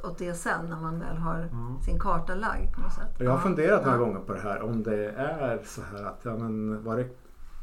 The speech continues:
Speaker 2: gjorde det på något kallt sätt, initialt sätt och så här, för att,
Speaker 1: Mm.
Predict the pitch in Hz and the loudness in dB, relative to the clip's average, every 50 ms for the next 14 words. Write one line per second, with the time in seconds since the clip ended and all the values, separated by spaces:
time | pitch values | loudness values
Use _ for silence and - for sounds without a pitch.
0 | - - - - - - - - 139 127 120 110 120 127 123 120 - 113 110 110 | -10 -10 -12 -14 -14 -14 -10 -4 0 0 2 2 2 0 0 0 -2 -2 -4 -4
1 | 107 - - - - - - 147 127 117 110 - - - - - 110 98 - - | -6 -6 -10 -12 -12 -8 -6 -4 -4 -4 -6 -8 -8 -6 -6 -4 -4 -4 -4 -4
2 | - - - - - 104 104 101 98 - - 104 98 98 90 - - - 104 87 | -6 -6 -8 -8 -8 -6 -6 -8 -6 -6 -6 -6 -6 -8 -10 -10 -10 -10 -10 -10
3 | - - - 110 104 104 104 104 104 101 - 117 113 107 - - - - - - | -10 -10 -12 -12 -10 -8 -8 -8 -8 -6 -4 -4 -2 -2 -4 -6 -8 -8 -8 -10
4 | - - - - 208 202 208 220 214 | -10 -10 -6 -4 -2 -2 0 -2 -4